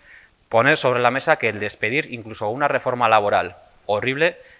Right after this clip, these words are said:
en nuestro país no sea posible. O por lo menos que no sea fácil.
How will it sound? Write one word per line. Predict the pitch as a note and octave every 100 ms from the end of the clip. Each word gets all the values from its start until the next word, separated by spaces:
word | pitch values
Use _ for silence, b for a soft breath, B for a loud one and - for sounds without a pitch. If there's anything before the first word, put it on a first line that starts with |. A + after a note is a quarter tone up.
| B -
en | A#2+
nuestro | A#2 A#2
país | G#2+ C#3+ - A#2+
no | B2
sea | B2+ A#2+
posible. | G2 - D2+ - - - - - _ _ _ _ _ _ _ _ _
O | A2
por | A2
lo | G#2
menos | B2 C#3
que | A2
no | A2+
sea | G#2+
fácil. | E2+ - -